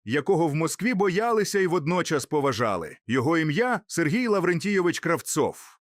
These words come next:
Людина-легенда, футуролог, чия аналітика передбачила крах Радянського Союзу, відродження воєн у Європі та появу нового українського лідера після Великої війни. Кравцов народився у тридцяті роки і став одним із тих радянських інтелектуалів,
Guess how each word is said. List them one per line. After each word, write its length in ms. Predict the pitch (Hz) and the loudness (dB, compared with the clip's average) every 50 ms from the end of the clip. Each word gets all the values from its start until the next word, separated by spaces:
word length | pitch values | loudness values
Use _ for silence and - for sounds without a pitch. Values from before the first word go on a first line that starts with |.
| _ - | _ -2
Людина-легенда, 1000 | 120 151 135 156 160 143 135 127 127 107 131 202 240 233 220 190 202 196 196 165 _ | -2 0 2 2 2 2 2 2 2 0 0 -2 0 0 0 0 0 0 -2 -4 _
футуролог, 680 | - 151 147 - 147 143 190 214 208 190 185 170 - - | -4 -4 -2 0 2 2 4 4 4 4 2 0 -2 -4
чия 340 | - - 139 127 135 127 117 | -4 -2 -2 0 0 0 0
аналітика 600 | 113 113 117 123 196 233 - 220 - 214 208 185 | 0 0 0 0 0 -2 -2 -2 -2 -2 -2 -2
передбачила 680 | - 185 180 151 135 175 175 165 - 170 160 156 151 | 0 0 -2 0 0 0 -2 -2 0 0 0 0 0
крах 340 | - 156 165 165 139 - - | 0 0 0 0 0 0 0
Радянського 560 | 123 127 120 151 143 131 - - 147 135 131 | -2 0 0 0 0 -2 -2 -2 0 0 0
Союзу, 580 | - - 139 156 214 254 233 156 196 196 - - - 127 | 0 -2 -2 0 0 0 0 0 0 0 -2 -2 -4 -4
відродження 600 | 180 214 170 220 240 240 185 175 214 202 202 190 | -4 -2 0 0 0 0 0 0 0 0 0 0
воєн 360 | 180 185 170 185 185 175 165 | 0 0 0 0 0 0 0
у 60 | 156 | 0
Європі 540 | 147 147 131 170 208 226 214 - 196 151 - - - _ | 0 0 2 2 2 2 2 0 0 -2 -2 -4 -8 _
та 160 | - 151 131 | -2 -2 -2
появу 500 | - 131 131 123 151 214 233 208 214 208 | 0 0 -2 0 0 0 0 0 2 2
нового 460 | 190 190 160 147 185 190 160 143 170 | 2 2 2 2 2 2 2 2 2
українського 680 | 160 147 160 156 160 160 165 147 - - 156 131 139 135 | 2 2 0 0 0 0 0 -2 -2 -2 0 0 0 0
лідера 420 | 170 208 185 185 185 180 170 - - _ | 0 0 0 0 0 0 0 -2 -4 _
після 320 | - 220 269 - - 233 226 | -4 -4 -2 -2 0 0 2
Великої 540 | 190 208 196 190 190 165 - 160 156 151 143 | 2 4 4 4 2 2 2 2 2 2 2
війни. 420 | 143 135 113 117 104 80 78 - _ _ _ _ _ _ _ _ _ _ _ | 2 0 0 -2 -2 -4 -8 -12 _ _ _ _ _ _ _ _ _ _ _
Кравцов 480 | - - - 240 - - - 330 320 277 | -4 -2 0 0 0 0 -2 -2 -2 0
народився 560 | 294 285 269 254 226 269 262 202 - 240 233 | 0 0 0 0 -2 -2 -2 -2 0 0 0
у 140 | 220 226 208 | 0 0 0
тридцяті 520 | - 208 202 - - 220 214 196 - 190 | 0 -2 -2 0 0 -2 -2 0 0 0
роки 420 | 185 190 180 - 254 269 269 269 254 | 0 0 0 0 -2 -2 0 0 0
і 140 | 208 190 | 0 -2
став 360 | - - - 196 214 214 214 196 | -2 -2 -2 0 0 0 2 0
одним 300 | 170 127 156 165 165 160 | 0 0 -2 0 0 0
із 140 | 139 - | 0 -2
тих 260 | - 185 196 - - 135 | -2 -2 -2 -2 0 0
радянських 640 | 151 156 139 135 170 170 170 160 - - 151 - | 0 0 0 0 0 0 -2 -2 -2 -4 -2 -2
інтелектуалів, 800 | 160 151 - 165 156 147 - - 170 196 226 226 220 214 214 160 | -2 -2 0 0 0 0 0 0 0 2 2 2 2 2 0 -2